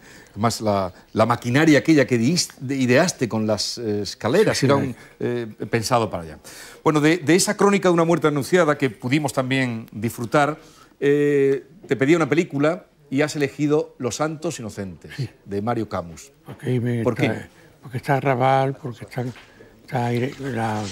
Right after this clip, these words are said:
Speaker 2: Tere Pave,
Speaker 1: Tere Pave.
Speaker 2: están todos, están todos. Está Juan, Juan Diego, sea, todo lo que Andalucía es capaz de dar. Me encantó, sobre todo porque es una historia muy real, muy real.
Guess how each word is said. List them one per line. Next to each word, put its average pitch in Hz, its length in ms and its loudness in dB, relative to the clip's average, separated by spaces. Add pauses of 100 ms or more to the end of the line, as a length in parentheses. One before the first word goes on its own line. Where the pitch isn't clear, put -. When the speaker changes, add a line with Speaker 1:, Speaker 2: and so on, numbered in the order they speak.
(160)
Speaker 2:
Tere 120 280 0
Pave, 123 280 2
Speaker 1:
Tere 123 100 0
Pave. 127 320 2 (200)
Speaker 2:
están 127 300 -4
todos, 117 300 0
están - 260 -8
todos. 101 280 -8
Está 135 140 -4
Juan, 101 420 -6 (240)
Juan 127 280 0
Diego, 139 360 4 (640)
sea, - 140 2
todo 147 240 6
lo 139 80 4
que 143 60 4
Andalucía 127 520 0 (220)
es - 80 -6
capaz - 280 -6
de 113 120 -4
dar. - 200 -12 (1120)
Me 120 80 -6
encantó, 104 540 -6 (460)
sobre 113 160 0
todo 127 240 4
porque 127 200 0
es 127 60 4
una 123 100 2
historia 120 380 0 (340)
muy 156 160 6
real, 113 320 0 (580)
muy 117 160 -4
real. 101 300 -4